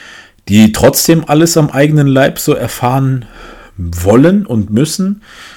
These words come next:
Damit meine ich die Leute, die zwar gerne zuhören, aber trotzdem sich dann immer für die Option entscheiden, selbst dann doch nochmal mit der Schnauze aufzuschlagen.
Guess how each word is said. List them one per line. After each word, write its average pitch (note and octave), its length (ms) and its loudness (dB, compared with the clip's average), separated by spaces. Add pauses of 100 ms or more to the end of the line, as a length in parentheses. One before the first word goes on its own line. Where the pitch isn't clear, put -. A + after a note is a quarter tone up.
(160)
Damit F#2 240 -4
meine G2+ 200 2
ich G#2+ 160 -4
die G#2+ 140 -6
Leute, A2 380 0
die G2 560 -2
zwar - 280 -2
gerne G2 320 0
zuhören, C#3 600 -6
aber G2+ 280 -2
trotzdem A2+ 540 -6
sich G#2+ 160 -4
dann G#2 180 -4
immer G#2+ 380 -4 (360)
für - 180 -10
die G#2 160 2
Option G2+ 460 -2
entscheiden, F#2+ 480 -4
selbst E2+ 360 -8
dann F2 100 0
doch D#2+ 180 -8
nochmal E2 340 -6
mit D2+ 120 -10
der D2 100 -12
Schnauze D#2 440 -12
aufzuschlagen. B2 840 -4